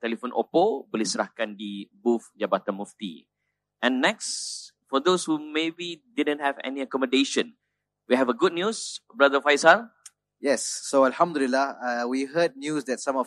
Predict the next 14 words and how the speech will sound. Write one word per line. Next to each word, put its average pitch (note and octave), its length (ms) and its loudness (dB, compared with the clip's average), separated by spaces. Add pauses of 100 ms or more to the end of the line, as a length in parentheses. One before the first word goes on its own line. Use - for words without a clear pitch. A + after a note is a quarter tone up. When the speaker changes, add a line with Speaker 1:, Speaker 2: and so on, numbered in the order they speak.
Speaker 2:
you C3 120 0
traveled B2+ 520 -2
from A2+ 200 -2
afar A#2+ 360 2
and A2+ 80 -10
you A2 80 -14
did A#2 120 -6
not B2 200 0
have B2 120 -4
a G#2+ 40 -12
place A2+ 280 -10
to - 80 -12
stay A#2 280 -4
because, - 320 -10